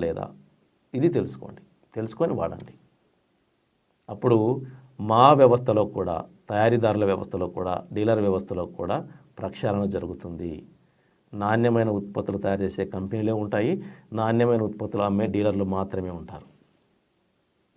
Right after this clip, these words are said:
ఎక్కడ మొహమాటం పనికిరాదు. నిలదీయండి. తప్పుడు ఉత్పత్తులు తయారు చేసే కంపెనీలను నిలదీయండి,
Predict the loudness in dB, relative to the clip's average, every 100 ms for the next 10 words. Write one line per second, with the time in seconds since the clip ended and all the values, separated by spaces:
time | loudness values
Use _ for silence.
0 | _ _ _ -12 0 2 4 2 2 0
1 | 0 -4 -6 -8 -10 -14 -20 _ _ _
2 | _ _ _ _ -2 6 6 6 4 0
3 | -8 -14 -20 -20 _ _ _ _ _ -10
4 | -10 2 6 6 6 0 2 2 4 4
5 | 2 0 0 0 0 2 4 4 2 2
6 | 2 0